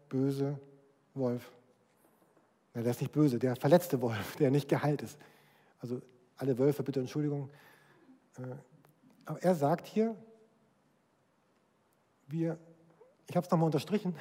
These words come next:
<laughs> wir sollten das lernen. Und die, die traurige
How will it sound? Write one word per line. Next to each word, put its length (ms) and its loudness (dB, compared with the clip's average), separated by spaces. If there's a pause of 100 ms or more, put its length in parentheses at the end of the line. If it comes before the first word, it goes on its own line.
(120)
<laughs> 1120 -4
wir 160 0
sollten 380 2
das 260 0 (840)
lernen. 380 0 (4000)
Und 140 -6
die, 100 -4
die 180 -4
traurige 720 4